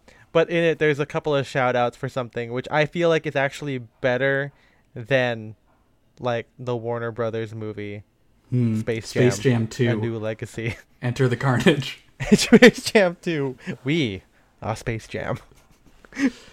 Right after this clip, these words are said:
Speaker 1: They should, they should have Bugs Bunny say that. "Hey,
Speaker 2: <laughs>
Speaker 1: Doc. We are Space Jam."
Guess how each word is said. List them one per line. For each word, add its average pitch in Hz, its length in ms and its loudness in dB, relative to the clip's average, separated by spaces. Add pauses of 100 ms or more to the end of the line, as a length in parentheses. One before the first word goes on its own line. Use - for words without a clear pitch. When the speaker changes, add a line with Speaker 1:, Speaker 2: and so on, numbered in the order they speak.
(200)
Speaker 1:
They 220 100 6
should, 226 180 0
they 214 220 0
should 302 120 4
have 185 100 8
Bugs 185 200 8
Bunny 151 200 2
say 135 200 0
that. 107 200 -4 (640)
"Hey, 190 140 0
Speaker 2:
<laughs> - 80 0
Speaker 1:
Doc. 170 280 8 (1600)
We 147 480 -6 (720)
are 147 120 -4
Space 185 360 -4
Jam." 101 360 -6